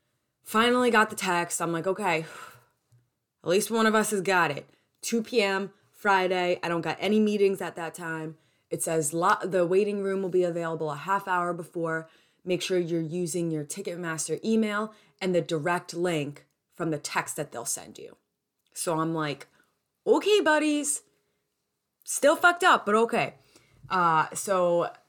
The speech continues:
Friday, so I'm recording this on Saturday. This happened yesterday. I,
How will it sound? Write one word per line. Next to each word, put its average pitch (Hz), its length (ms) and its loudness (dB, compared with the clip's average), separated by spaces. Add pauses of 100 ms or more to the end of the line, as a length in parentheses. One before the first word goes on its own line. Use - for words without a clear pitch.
(200)
Friday, 180 680 2
so 185 140 -4
I'm 170 120 -2
recording 220 340 -2
this 202 140 -2
on 180 100 0
Saturday. 143 560 -4 (300)
This 170 180 -2
happened 165 460 -2 (480)
yesterday. - 580 -8 (260)
I, 202 160 -4